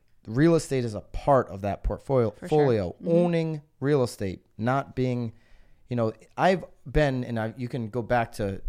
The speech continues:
Speaker 1: many episodes where I say, "Hey, if you're an entrepreneur, if you're starting your career,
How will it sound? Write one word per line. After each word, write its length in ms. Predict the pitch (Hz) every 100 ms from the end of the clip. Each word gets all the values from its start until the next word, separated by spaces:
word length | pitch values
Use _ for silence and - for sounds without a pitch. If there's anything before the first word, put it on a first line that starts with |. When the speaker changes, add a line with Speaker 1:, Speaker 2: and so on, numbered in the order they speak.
| -
Speaker 1:
many 380 | 113 113 147 117
episodes 420 | 101 95 104 95
where 120 | 104
I 40 | 98
say, 200 | - 104
"Hey, 320 | 123 110 87 _ _ - _ _ _
if 240 | 117 107 135
you're 400 | 151 156 156 156
an 160 | 123
entrepreneur, 500 | 123 123 120 113 104
if 100 | 87
you're 120 | 123 127
starting 340 | 135 123 117
your 140 | 113
career, 640 | - 113 107 101 95 87